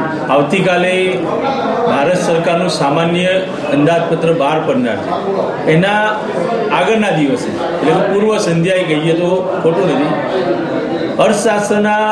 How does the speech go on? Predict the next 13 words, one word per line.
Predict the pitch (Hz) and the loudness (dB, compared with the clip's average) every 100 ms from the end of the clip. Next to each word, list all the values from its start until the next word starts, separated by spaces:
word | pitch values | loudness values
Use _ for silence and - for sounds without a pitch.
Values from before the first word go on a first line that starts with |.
| 214 - - 143 | -2 -6 -4 0
અમદાવાદ | 170 202 214 208 - | 0 2 2 2 0
શહેરના | 156 160 175 190 196 190 - 165 160 151 - - - - 147 | 2 2 2 0 2 0 -4 -6 -6 -6 -6 -8 -8 -2 2
અર્થશાસ્ત્ર | 175 170 185 185 175 | 2 4 2 2 2
વિદ્યાર્થીઓને | 139 131 175 165 180 135 | 2 2 2 2 0 0
ભણાવતા | 120 147 165 156 - - - - - - - - - - | 2 2 0 0 -2 -4 -6 -6 -6 -4 -4 -4 -4 -2
શિક્ષકોનો | 156 - 190 185 180 | 0 2 2 2 2
એક | 180 - | 0 0
સેમિનાર | 139 156 180 117 - - - - 131 | 2 2 2 0 -2 -6 -8 -4 0
આજે | 139 156 | 2 4
અત્રે | 147 151 151 | 2 2 0
યોજવામાં | 139 143 147 156 | 2 2 0 0
આવ્યો | 156 | 0
છે. | 160 | 0